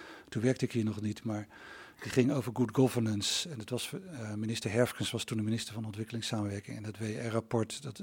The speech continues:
stelde eigenlijk vraagtekens bij of je daar nou zo enorm zwaar aan moest tillen. Want het is helemaal niet zo logisch om tegen landen die heel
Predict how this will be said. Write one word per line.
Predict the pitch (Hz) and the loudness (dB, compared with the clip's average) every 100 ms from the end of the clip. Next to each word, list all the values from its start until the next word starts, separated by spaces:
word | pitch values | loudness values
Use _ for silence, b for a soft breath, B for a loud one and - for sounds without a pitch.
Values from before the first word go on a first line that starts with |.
| 202 | -10
stelde | 120 - 113 | -8 -8 -6
eigenlijk | 139 110 117 104 123 | -6 -4 -4 -4 -8
vraagtekens | - 110 107 - 113 113 107 | -4 -4 -4 -4 -4 -4 -4
bij | 107 104 104 B B B B | -2 -2 -4 B B B B
of | 160 120 | -8 -6
je | |
daar | 110 | -4
nou | 107 110 | -4 -4
zo | 104 | -4
enorm | 123 123 117 | 0 2 2
zwaar | 107 110 107 | 4 4 4
aan | 107 | 0
moest | 107 - | 0 4
tillen. | 123 104 101 | 4 4 -4
Want | 104 | -8
het | 180 - | -10 -10
is | 110 - - | -10 -8 -8
helemaal | 117 110 107 | -4 -2 0
niet | 101 | -2
zo | - 113 104 - B B B B B - | -2 -2 -2 -8 B B B B B -2
logisch | 110 127 123 107 113 | 4 4 6 2 2
om | 117 | -2
tegen | 120 110 113 | 0 0 4
landen | 113 113 110 | 4 4 2
die | 107 | 0
heel | 104 117 | 2 2